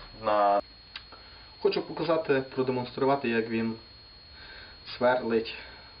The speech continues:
сталь, дерево, чи є відхилення, чи є, м, в нашій пінолі. Але от вже перший кусок, який замітив, от трішки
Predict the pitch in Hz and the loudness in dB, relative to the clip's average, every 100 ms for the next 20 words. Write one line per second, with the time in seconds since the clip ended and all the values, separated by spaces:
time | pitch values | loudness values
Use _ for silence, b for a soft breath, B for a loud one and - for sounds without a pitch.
0 | - - 180 147 139 - - - - - | -16 0 2 2 -2 -10 -20 -20 -20 -20
1 | B B B - 120 135 139 123 120 - | B B B -6 0 2 2 0 -4 -6
2 | - 120 110 110 - - 131 123 110 107 | -8 0 0 0 -2 2 2 2 0 -2
3 | - 104 104 101 98 B B B B B | -6 0 2 2 -2 B B B B B
4 | - - 427 427 208 104 104 - - - | -12 -8 -6 -6 -6 -8 -10 -14 -18 -20
5 | - - - - - - - - - - | -20 -20 -20 -18 -18 -20 -20 -18 -18 -16
6 | 127 123 120 117 120 110 127 143 147 135 | -6 2 2 2 -2 0 4 6 6 4
7 | - B B B - 147 151 151 - 151 | 0 B B B 2 4 4 2 2 0
8 | - 131 - - 127 117 127 135 123 135 | 2 -2 -4 -4 -2 -2 0 0 0 0
9 | 156 120 113 113 127 120 - 113 | 0 2 0 0 -2 -2 -2 -4